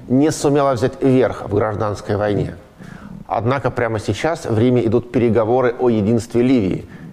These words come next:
И есть хорошие шансы, что стороны договорятся. Договорятся именно из-за того, что в Ливии фактически политический военный пад. Десять лет назад был убит Муаммар Каддафи. Десять лет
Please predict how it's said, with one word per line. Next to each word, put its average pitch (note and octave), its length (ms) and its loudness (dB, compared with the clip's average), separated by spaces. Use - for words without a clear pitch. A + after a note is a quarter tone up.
И A#2+ 380 2
есть G#2 400 0
хорошие G2+ 540 -2
шансы, C3 460 -4
что - 180 -4
стороны G#2+ 480 -2
договорятся. A#2 840 -2
Договорятся A2 580 -2
именно B2+ 460 2
из-за G#2+ 380 0
того, D3 420 -2
что A#2+ 200 -4
в A2 120 -4
Ливии C3+ 320 4
фактически B2 560 -6
политический C3 800 -2
военный G2 640 0
пад. G2 340 -4
Десять C3 480 0
лет A2+ 280 0
назад G#2+ 460 -2
был A#2 260 0
убит G#2+ 320 0
Муаммар A2 480 0
Каддафи. G#2 680 -4
Десять G2+ 500 0
лет B2 300 0